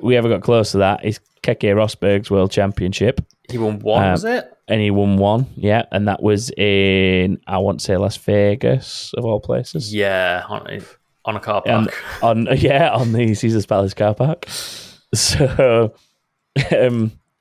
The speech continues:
Speaker 1: I mean, we've come very close to that. And I predict we might have quite a few winners, but whether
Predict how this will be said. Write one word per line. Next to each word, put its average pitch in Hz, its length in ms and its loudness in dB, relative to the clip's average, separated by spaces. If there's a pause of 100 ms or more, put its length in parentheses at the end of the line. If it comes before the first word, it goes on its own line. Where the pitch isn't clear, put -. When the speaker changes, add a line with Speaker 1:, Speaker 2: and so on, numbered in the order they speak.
(400)
Speaker 1:
I 139 40 2
mean, 117 420 -2
we've 151 200 0
come 131 140 2
very 117 180 4
close 143 280 2
to - 100 -4
that. 107 280 2 (920)
And 104 380 2 (420)
I 113 240 -2
predict 120 360 0
we 127 60 2
might 117 160 2
have 113 160 -2
quite 101 220 -2
a 85 60 0
few 117 240 0
winners, 107 420 0
but - 200 -2
whether 104 380 4